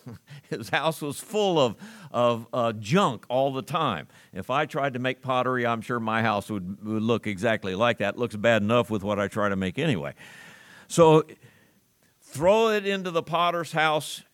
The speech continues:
and leave it for the potter. He needs it. Thirty pieces of silver.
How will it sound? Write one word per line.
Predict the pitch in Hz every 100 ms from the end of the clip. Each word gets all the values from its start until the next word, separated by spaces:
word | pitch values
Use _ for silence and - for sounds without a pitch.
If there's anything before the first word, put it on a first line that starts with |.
| -
and | 117 120 113 107
leave | 135 202
it | 196 -
for | 165
the | 143
potter. | 135 139 135 135 131 131
He | 120 - 151 139
needs | 107 95 -
it. | 69 _ _ _ _ _
Thirty | _ - 180 226 247 233
pieces | 165 175 190 190 160
of | - 127
silver. | 110 139 139 151 196 220